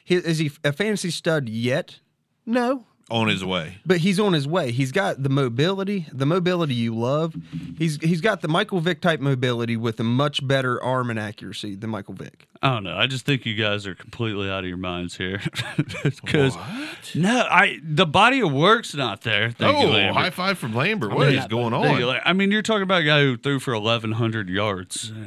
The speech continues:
Speaker 3: He, he threw six
Speaker 2: Yards.
Speaker 3: touchdowns. I mean, come on. You can't give him A minus. I got nothing more than a C on him, which is just, uh, very undetermined on him.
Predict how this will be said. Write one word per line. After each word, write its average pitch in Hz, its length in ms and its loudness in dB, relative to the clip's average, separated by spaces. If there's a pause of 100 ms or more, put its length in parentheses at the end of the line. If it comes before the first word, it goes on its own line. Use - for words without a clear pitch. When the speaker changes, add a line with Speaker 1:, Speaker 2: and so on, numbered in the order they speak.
(180)
Speaker 3:
He, 127 280 -4
he 123 140 -2
threw 139 180 0
six 139 260 -2
Speaker 2:
Yards. 104 140 0
Speaker 3:
touchdowns. 95 760 0
I 107 120 0
mean, 107 80 -6 (320)
come 185 260 2
on. 110 340 0
You 151 140 -2
can't 180 240 2
give 143 140 4
him 117 180 2 (100)
A 123 200 -2
minus. 101 440 -2
I 120 60 2
got 143 240 0
nothing 127 420 2
more 117 220 0
than 107 180 -2
a 90 60 -4
C 120 480 -2
on 85 220 -4
him, 92 140 -4
which 113 220 -4
is 101 160 -4
just, 110 360 -4 (180)
uh, 110 220 0 (480)
very 117 480 -2 (260)
undetermined 127 840 0
on 92 180 -2
him. 90 120 -4